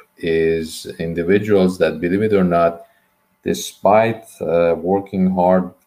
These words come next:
at their diet and exercising, they really have a hard time losing weight to begin with. So those two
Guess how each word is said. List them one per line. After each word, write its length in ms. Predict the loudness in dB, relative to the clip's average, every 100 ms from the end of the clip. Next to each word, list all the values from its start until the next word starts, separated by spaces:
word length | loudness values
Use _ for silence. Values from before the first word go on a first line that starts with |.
| _
at 260 | -8 -8 -8
their 160 | -6 -6
diet 540 | -4 -2 0 -2 -6 -16 _
and 400 | -6 -4 -4 -8
exercising, 880 | -8 -8 -6 -4 0 -2 -2 -6 -6
they 140 | -4 -2
really 340 | 0 0 0
have 200 | 0 0
a 60 | -2
hard 260 | -2 -4
time 280 | -6 -6 -6
losing 380 | -8 -8 -6 -4
weight 260 | -4 -6 -10
to 60 |
begin 340 | -16 -12 -10 -10
with. 180 | -14 _ _ _ _ _ _ _ _ _
So 140 | _ -2
those 380 | 2 2 0 -8
two 340 | -2 -2 -2